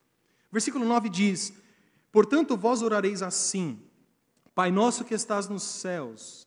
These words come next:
santificado seja o teu nome, venha o teu reino, faça-se a tua vontade, assim na terra como no céu. O pão nosso de cada dia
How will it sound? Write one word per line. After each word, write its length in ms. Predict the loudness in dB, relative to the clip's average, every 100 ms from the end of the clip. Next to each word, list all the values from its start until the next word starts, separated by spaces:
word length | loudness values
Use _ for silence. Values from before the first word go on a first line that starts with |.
| _
santificado 800 | -4 -4 -4 -12 -6 -4 -4 -8
seja 320 | -4 -4 -4
o 80 | -8
teu 220 | -8 -4
nome, 480 | -2 -2 -2 -8 -12 _ _ _ _
venha 460 | -16 0 4 4 2
o 100 | 0
teu 240 | -4 -6
reino, 560 | -6 -6 -6 -6 -8 -10 _ _ _
faça-se 680 | -2 4 4 4 0 0 -2
a 40 |
tua 180 | -4 -6
vontade, 640 | -8 -14 -8 -6 -6 -6 -8
assim 220 | -4 0
na 120 | 0
terra 340 | 2 0 0
como 280 | -4 -4 -2
no 100 | -2
céu. 500 | -4 -4 -2 -4 -6 -10 -20 _ -14
O 100 | -4
pão 260 | -2 0
nosso 880 | 2 6 6 4 0 2 0 0 -14 -20 _ _ _
de 200 | -12 -12
cada 340 | -8 -6 -6 -8
dia 580 | -8 -6 -6 -6 -8